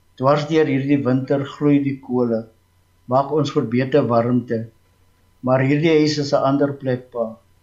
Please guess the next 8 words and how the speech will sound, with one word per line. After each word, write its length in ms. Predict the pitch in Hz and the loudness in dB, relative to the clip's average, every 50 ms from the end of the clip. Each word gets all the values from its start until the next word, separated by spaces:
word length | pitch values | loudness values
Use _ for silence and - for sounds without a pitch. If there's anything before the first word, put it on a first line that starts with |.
| _ _ _ | _ _ _
En 200 | - 127 127 - 156 | -6 -4 -4 0 0
ek? 320 | 151 156 151 151 - _ _ _ _ _ _ _ _ _ _ _ _ _ _ _ _ _ _ | 0 0 -2 -6 -14 _ _ _ _ _ _ _ _ _ _ _ _ _ _ _ _ _ _
Ek 160 | - 143 143 | -6 -2 -2
is 140 | 160 151 151 | -2 -2 -2
'n 60 | 165 | -2
stoker 520 | 151 - - - 175 160 156 151 - 165 156 | -4 -4 -6 -4 -2 0 0 0 0 -2 -2
sonder 400 | - - 156 143 139 139 147 143 | 0 2 2 2 4 2 2 2
lokomotief, 720 | 139 143 139 - 135 127 131 127 127 - 139 127 123 | 0 -2 -2 -2 -4 -4 -4 -4 -6 -6 -6 -6 -6